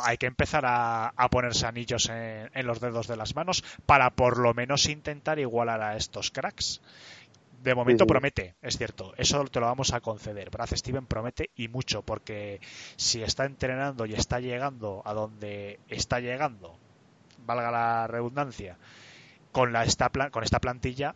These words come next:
Speaker 1: habrá que ver cuando tenga a Irving, cuando tenga a Hayward, cuando tenga a Horford y cuando sus rookies y sus, eh, jugadores de segundo año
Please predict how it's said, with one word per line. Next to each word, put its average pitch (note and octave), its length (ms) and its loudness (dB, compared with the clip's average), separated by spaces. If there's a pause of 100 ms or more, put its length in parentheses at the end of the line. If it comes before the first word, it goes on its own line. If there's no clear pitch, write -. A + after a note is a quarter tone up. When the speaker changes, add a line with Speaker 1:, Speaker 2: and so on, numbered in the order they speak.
(280)
Speaker 1:
habrá G#2+ 280 -2
que A2 160 -8
ver A#2+ 240 -4
cuando A2+ 440 -2
tenga A2+ 560 -6
a A#2+ 180 0
Irving, D#3+ 560 -2
cuando G2+ 260 -6
tenga A2 220 -8
a - 200 -2
Hayward, E3 440 2
cuando A2+ 200 -4
tenga A2+ 200 -6
a A#2 40 -2
Horford D#3+ 640 0
y D3 120 0
cuando A#2 340 -2
sus G#2+ 200 -2
rookies A2+ 520 -2
y - 20 -6
sus, A#2 580 -4
eh, A#2 280 -8
jugadores A#2 400 -4
de A#2 80 -6
segundo B2 380 0
año D3+ 260 -2